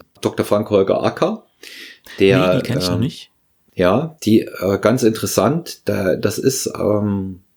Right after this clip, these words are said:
Speaker 1: derjenige, der Krafttraining mit, äh, Langstreckenlauf verbindet und das sehr erfolgreich.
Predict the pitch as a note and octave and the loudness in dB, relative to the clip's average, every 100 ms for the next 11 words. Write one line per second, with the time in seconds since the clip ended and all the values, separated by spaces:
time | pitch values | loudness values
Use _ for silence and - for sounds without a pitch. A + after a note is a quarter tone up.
0 | _ F#2+ G#2 G2+ G#2+ G#2+ F#2+ - F#2+ F2+ | _ 0 0 2 2 2 0 0 2 2
1 | F2+ E2+ E2 _ _ _ _ - A2 A2+ | 2 0 -4 _ _ _ _ -4 -4 -2
2 | - - G2+ G2 F#2 F2+ F2 - - - | -6 2 4 4 2 0 -2 -2 -12 -18
3 | _ D#2 E2+ E2+ E2 E2 D#2 D#2 D2+ E2 | _ -14 -10 -4 -2 0 -2 -4 -4 -2
4 | G2 G2+ - F2+ F2+ E2 D#2+ - F2 - | 0 0 0 0 0 2 2 2 -2 0
5 | F#2 E2+ D#2+ D#2+ E2 - E2 C#2 - A2 | 0 -2 -2 0 0 2 2 2 2 2
6 | A2+ - D2+ B2+ - | 2 0 0 0 -6